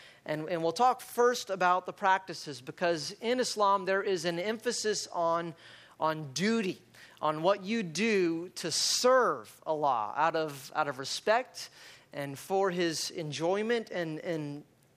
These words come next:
in most religions, this is a little bit different for Christians to understand. Uh, in most world religions, beliefs take, uh, a back seat to religious practices. And it's, it's something unique about Christianity that we put so much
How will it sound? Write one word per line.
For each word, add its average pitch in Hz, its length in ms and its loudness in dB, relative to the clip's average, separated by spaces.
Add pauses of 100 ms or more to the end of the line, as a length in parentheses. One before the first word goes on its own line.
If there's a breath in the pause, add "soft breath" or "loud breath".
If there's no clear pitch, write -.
(180)
in 185 180 -4
most 285 320 0
religions, 185 560 0
this 226 160 -6
is 233 100 -8
a 220 40 -6
little 220 120 0
bit 165 280 -2
different 170 420 -4 (400 loud breath)
for 165 120 -10
Christians 208 420 -4
to 160 120 -2
understand. 143 840 -6 (580 soft breath)
Uh, 156 280 4 (240)
in 190 180 -2
most 277 300 0
world 226 340 4
religions, 170 640 -2
beliefs 190 800 -2
take, 214 480 -2 (100)
uh, 165 200 0
a 165 80 0
back 208 360 2
seat 202 400 -6 (680 loud breath)
to 202 180 -2
religious 180 440 2
practices. - 920 -2 (280 loud breath)
And 175 140 0
it's, 170 160 -4
it's - 240 -4
something 285 360 0
unique 214 460 -2
about 180 300 0
Christianity 190 640 0
that 160 180 0
we 165 100 -4
put 175 300 -8
so 233 260 -2
much 240 320 -2